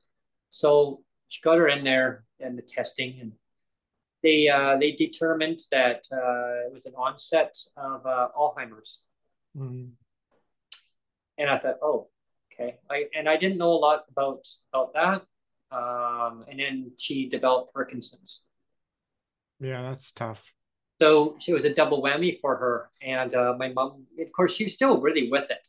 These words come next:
Speaker 1: Like, she was totally with it. And, and so she told me the, um, I was, I had gone to work and I got back and I, I had got a phone call at my work saying, um, "Your mom's on the phone." I'm like, "My mom's on the phone?" Okay. And I,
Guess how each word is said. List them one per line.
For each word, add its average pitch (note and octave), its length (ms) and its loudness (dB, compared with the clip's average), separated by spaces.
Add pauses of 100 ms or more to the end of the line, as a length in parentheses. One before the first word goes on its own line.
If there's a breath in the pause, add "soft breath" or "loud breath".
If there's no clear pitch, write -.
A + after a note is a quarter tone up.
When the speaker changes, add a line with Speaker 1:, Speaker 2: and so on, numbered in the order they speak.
Speaker 1:
Like, B2+ 220 -2
she D#3+ 100 -4
was C#3 120 -6
totally E3 300 2
with B2 200 2
it. C3+ 180 -2
And, A#2+ 120 -18 (540)
and C3 240 -2
so C#3 180 -4
she B2+ 180 -6
told C3+ 240 2
me B2+ 160 2
the, A#2+ 240 4
um, A2+ 380 0 (120)
I C#3+ 80 -8
was, C#3 320 -10
I C#3+ 80 0
had C#3+ 200 0
gone C#3+ 180 4
to C3+ 60 0
work B2 400 2
and A#2 220 -8 (380)
I D3 80 0
got D3 260 2
back A#2+ 280 2
and A#2 200 -4 (640)
I, D3 160 2
I D3+ 120 6
had E3+ 140 0
got F3+ 120 4
a D3+ 60 0
phone D#3 220 -2
call C#3 240 2
at C3 120 -2
my B2+ 120 -2
work E3 380 0
saying, B2+ 540 -6
um, A#2 500 -4
"Your C3+ 160 -18
mom's C3+ 280 -8
on C#3 120 -6
the A#2+ 60 -10
phone." A2 300 -8 (540)
I'm C3+ 60 -16
like, B2 180 -8 (160)
"My A2+ 120 -8
mom's C3+ 280 -14
on E3 60 -10
the - 180 -6
phone?" A#2 380 -20 (480)
Okay. D3+ 300 -12
And A2 100 -18
I, A2 80 -18